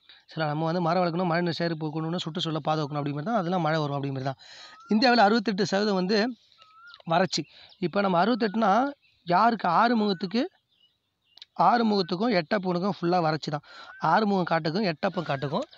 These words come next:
ஏன்னா ரெண்டு காடு, ரெண்டு காட்டுல வறட்சி அதிகமா இருக்கு. ஆறுமுகன், எட்டப்பன் அப்படின்னு வச்சுங்க. அது அறுபத்தெட்டு பர்சன்டேஜ் வந்து வறட்சிக்கு உட்பட்டது இந்தியாவுல.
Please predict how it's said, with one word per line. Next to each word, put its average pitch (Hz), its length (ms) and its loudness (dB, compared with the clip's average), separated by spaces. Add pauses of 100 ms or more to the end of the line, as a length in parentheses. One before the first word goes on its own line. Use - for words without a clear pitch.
(280)
ஏன்னா 180 160 -2
ரெண்டு 190 240 -2
காடு, 190 200 0
ரெண்டு 175 200 -6
காட்டுல 190 260 -2
வறட்சி 170 280 -2
அதிகமா 160 220 -4
இருக்கு. 143 180 -4
ஆறுமுகன், 185 540 -2
எட்டப்பன் 151 440 -4
அப்படின்னு 139 280 -2
வச்சுங்க. 160 240 -8 (340)
அது 190 140 0
அறுபத்தெட்டு 196 480 0
பர்சன்டேஜ் 202 320 -2
வந்து 208 140 0
வறட்சிக்கு 175 360 -2
உட்பட்டது 139 360 -4
இந்தியாவுல. 143 300 -2